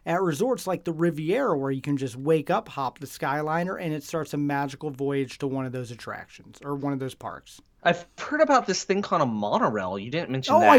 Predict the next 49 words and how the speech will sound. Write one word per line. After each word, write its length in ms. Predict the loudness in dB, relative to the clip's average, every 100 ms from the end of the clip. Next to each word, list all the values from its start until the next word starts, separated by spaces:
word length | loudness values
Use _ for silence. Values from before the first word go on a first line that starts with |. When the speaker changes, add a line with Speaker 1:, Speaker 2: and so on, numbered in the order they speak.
| 8
Speaker 2:
Is 80 | 6
Speaker 1:
did. 120 | 6
Speaker 2:
that, 220 | 8 6
Speaker 1:
You're 180 | 6 4
Speaker 2:
is 100 | 2
that 40 |
Speaker 1:
right. 400 | 4 6 6 4
Speaker 2:
a 60 | 2
thing? 500 | -2 -4 -2 -2 4
Speaker 1:
I 140 | 4
have 220 | 6 6
Speaker 2:
Is 60 | 8
Speaker 1:
that 140 | 6 6
Speaker 2:
it 20 |
Speaker 1:
actually 400 | 4 4 4 4
Speaker 2:
gone? 80 | 8
Speaker 1:
written 340 | 8 8 4
down, 460 | 4 4 4 0 -6 -6
Speaker 2:
Oh, 320 | 2 4 4
Speaker 1:
uh, 60 |
Speaker 2:
dear. 80 | 6
Speaker 1:
lower 320 | 8 10 8
when 120 | 4 2
I 100 | 2
talk 200 | 0 2
about 140 | 2
one 140 | 4 2
of 60 |
the 100 | 2
other 180 | 0 0
things 300 | -2 -2 0
you 60 | -2
had 160 | -2
me. 180 | -2 -4 -8 -14 -8
But 120 | -2
the 60 |
monorail, 600 | 2 2 4 2 -2 -4
I 80 | -6
mean, 140 | -4 -4
that's 200 | -6 -4
Disney's 580 | -4 -2 -2 -2 -4 -8
e-ticket 540 | -8 -8 -6 -8 -8
transportation 1000 | -8 -6 -6 -8 -12 -6 -6 -6 -8 -8
through 240 | -6 -6 -4
the 80 |
Magic 460 | -4 -4 -4 -6 -12
Kingdom, 440 | -10 -6 -4 -4 -2
multiple 400 | -4 -4 -8 -10
stops. 580 | -10 -4 -2 -2 -8